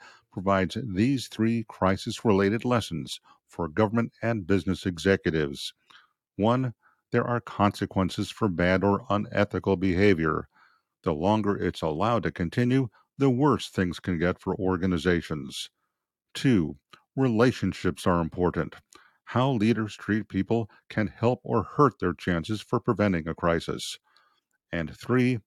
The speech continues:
expect the unexpected. No matter how remote a worst-case scenario may seem today,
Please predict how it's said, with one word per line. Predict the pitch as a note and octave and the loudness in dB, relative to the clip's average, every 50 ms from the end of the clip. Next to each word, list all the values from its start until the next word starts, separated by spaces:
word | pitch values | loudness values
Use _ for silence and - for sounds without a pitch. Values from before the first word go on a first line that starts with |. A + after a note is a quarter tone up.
| _ _ _ _ - | _ _ _ _ -2
expect | - A2+ - - - - - - A#2+ A#2 A2 _ _ | -2 -2 -2 -2 -8 -8 -2 2 2 2 2 _ _
the | - A#2 A2+ - _ - | -2 -2 -2 -2 _ -2
unexpected. | A#2 A#2 G#2 F2 - - - - F2+ E2 - - E2 D2+ C#2+ C#2+ - _ _ _ _ _ _ _ _ _ - | 0 0 0 0 -2 -4 -2 0 0 0 0 -2 -4 -4 -4 -6 -10 _ _ _ _ _ _ _ _ _ -4
No | C3 B2+ | -2 -2
matter | B2 B2+ C3 B2+ B2+ A2 | 0 0 0 0 -2 -4
how | - - - - A2+ A#2 A#2+ | -4 -6 -2 0 2 2 4
remote | G#2+ F#2+ F#2 D#2+ F#2 G2 G#2 - - - | 4 2 4 4 4 2 2 0 -4 -4
a | F2 E2+ E2+ | -2 -2 -2
worst-case | D#2 E2 G2+ A#2+ B2+ - - - - - G#2+ A#2 A2 - | 0 2 4 4 4 2 0 -10 -6 -2 -2 -2 -2 -2
scenario | - - - F#2+ F#2 G#2+ A2 A#2 A#2 A2+ | -4 -4 -2 -2 0 0 0 0 0 0
may | G#2+ F#2+ E2+ | -2 -2 -2
seem | - - - G#2+ A2 G2+ F2+ | -4 -2 -2 0 0 0 -2
today, | E2 D#2+ A2 A#2+ C3+ C#3+ C#3 A#2+ | -2 0 0 0 2 0 0 -2